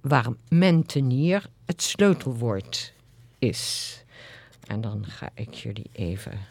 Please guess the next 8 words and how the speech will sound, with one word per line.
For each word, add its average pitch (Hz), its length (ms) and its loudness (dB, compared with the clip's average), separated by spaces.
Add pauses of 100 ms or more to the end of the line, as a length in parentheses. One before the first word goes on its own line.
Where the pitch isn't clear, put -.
(260)
voorlezen. 113 1080 -4 (1200)
Mentenier 240 720 10
was 190 180 4
het 170 140 2
sleutelbegrip 196 840 2
van 147 180 -2
onze 143 300 0
kasten. 98 600 -4